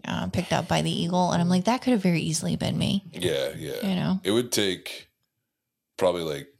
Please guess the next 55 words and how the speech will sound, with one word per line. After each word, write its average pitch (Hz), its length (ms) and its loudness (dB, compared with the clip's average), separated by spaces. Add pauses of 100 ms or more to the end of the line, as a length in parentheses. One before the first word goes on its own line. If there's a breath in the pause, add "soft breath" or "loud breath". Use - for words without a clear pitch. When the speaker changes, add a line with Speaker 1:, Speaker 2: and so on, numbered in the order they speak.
Speaker 1:
Two. - 180 2
Speaker 2:
six 165 580 2
eagles 85 420 -2
to 80 100 -6
lift 78 320 -6
you. 90 220 -6 (960 soft breath)
Speaker 1:
Yeah, 226 180 4
it 190 80 4
could 254 100 2
happen. 170 380 2 (140)
Speaker 2:
Yeah, - 300 -10 (200)
Speaker 1:
If 196 80 -6
they 196 120 4
Speaker 2:
yeah. 165 140 2
Speaker 1:
band 160 420 4
together. 175 580 2
Speaker 2:
Oh, - 120 -14 (100)
God, - 300 -8
I - 60 -14
don't 117 140 -6
even 80 140 -12
wanna 73 200 -16 (240)
talk - 220 -6
about 76 260 -6
what 71 120 -6
I 73 80 -6
saw 76 240 -4
this 78 220 -6
morning. 78 320 -10
Did 98 120 -4
I 110 80 -2
tell 110 220 -2
you 104 300 -4 (420 soft breath)
on 87 120 -4
the 87 60 -4
phone 87 300 -4
today? 87 380 -4
Speaker 1:
Yeah. 185 760 4
Speaker 2:
I - 0 -
don't, 175 560 4
I'm 185 40 2
not 180 160 2
Speaker 1:
Oh, 180 120 2
Speaker 2:
talking - 160 0
Speaker 1:
yeah. - 120 -2
Speaker 2:
about - 200 0
that 147 80 0
on 143 100 -4
the 185 60 -2
Speaker 1:
That's 180 220 2
Speaker 2:
podcast. - 40 -4
Speaker 1:
sad. - 460 0
Speaker 2:
It's - 180 -10
too - 180 -6
sad. - 480 -8